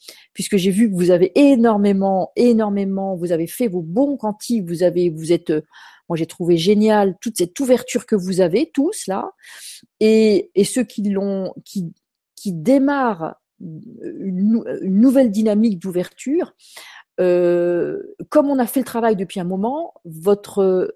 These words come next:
euh, état d'ouverture va se faire très rap-, rapidement en fait, hein, et tant mieux.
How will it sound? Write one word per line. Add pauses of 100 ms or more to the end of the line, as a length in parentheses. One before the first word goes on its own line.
euh, (140)
état
d'ouverture
va
se
faire (300)
très
rap-,
rapidement
en
fait,
hein,
et
tant
mieux.